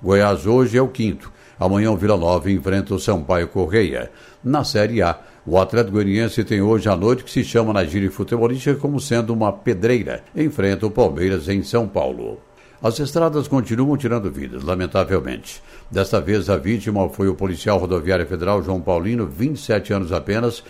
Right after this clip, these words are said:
e que havia ingressado na corporação no ano passado. A viatura que ele dirigia saiu da pista, se chocou com uma árvore no trecho entre Porangatu, onde era lotado, e Uruaçu, nas imediações de Campinorte.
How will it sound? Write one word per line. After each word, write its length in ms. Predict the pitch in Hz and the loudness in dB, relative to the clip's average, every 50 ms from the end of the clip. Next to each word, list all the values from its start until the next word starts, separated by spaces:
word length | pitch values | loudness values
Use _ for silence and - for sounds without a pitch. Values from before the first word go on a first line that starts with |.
| - - | -10 -8
e 100 | - 90 | -8 -4
que 140 | - 120 | 0 0
havia 220 | 110 92 90 117 123 | 0 0 0 -2 0
ingressado 480 | 110 113 101 90 - - 113 104 98 | 2 2 2 2 2 2 2 2 2
na 100 | 95 95 | 0 -2
corporação 560 | 78 104 98 92 - 98 90 82 - - 117 117 | 0 0 -2 0 0 0 0 0 0 0 0 0
no 140 | 95 98 | 0 -2
ano 120 | 120 123 110 | -2 -2 0
passado. 560 | 117 104 - - - 78 64 58 58 55 - - - - - - | 0 0 0 0 -4 -4 -4 -6 -8 -14 -16 -16 -20 -20 -18 -8
A 140 | - - 65 | -4 -4 -4
viatura 540 | 65 69 95 92 85 - - 98 98 95 | -2 0 0 0 0 -2 -2 -2 -2 -2
que 100 | 92 - | -2 -2
ele 100 | 92 90 | -2 -4
dirigia 480 | 80 80 92 95 95 85 73 95 113 107 | -2 -2 -4 -4 -4 -4 -2 -2 -4 -4
saiu 260 | 95 - 98 90 87 | -2 -2 -2 -2 0
da 140 | 82 104 92 | 0 0 -2
pista, 360 | - - 123 131 - - 110 | 0 -2 -4 -4 -2 -4 -6
se 180 | 92 - 104 92 | -6 -4 -8 -6
chocou 340 | - 113 95 76 92 92 85 | -2 -4 -2 -2 -2 -2 -2
com 140 | - 104 | -2 -4
uma 140 | 92 92 87 | -2 0 2
árvore 320 | 92 107 107 95 101 98 95 | 2 2 0 0 -2 -4 -4
no 100 | 87 78 | -4 -6
trecho 380 | - - 104 104 95 - 117 | -4 -2 -2 -2 -2 -2 -4
entre 180 | 98 82 85 85 | -4 -4 -4 -6
Porangatu, 680 | - 104 101 95 95 90 95 85 - - 120 131 127 | -4 -2 -2 -2 0 0 -2 -2 -2 -4 -4 -2 -2
onde 200 | 98 78 69 78 | -2 -4 -4 -4
era 100 | 80 87 | -4 -2
lotado, 440 | 98 104 92 - - 104 98 78 80 | -2 -2 -4 -2 0 -2 0 0 -2
e 20 | |
Uruaçu, 480 | 78 95 110 117 117 - 139 147 143 143 - - - - - | -4 -2 -2 -2 -2 -2 -2 -4 -4 -4 -8 -16 -20 -20 -10
nas 240 | - 107 107 95 85 | -6 -4 -4 -2 -2
imediações 680 | 107 120 110 113 101 107 104 92 - - 110 117 113 90 | -2 0 0 0 0 0 0 0 0 -2 -4 -4 -2 -2
de 100 | 107 95 | -4 -6
Campinorte. 1000 | - - 127 139 147 143 139 113 95 90 92 90 78 - - - 76 64 53 - | -4 -4 -4 -2 -2 -2 -4 -4 -2 0 0 0 0 -2 -8 -10 -12 -12 -12 -14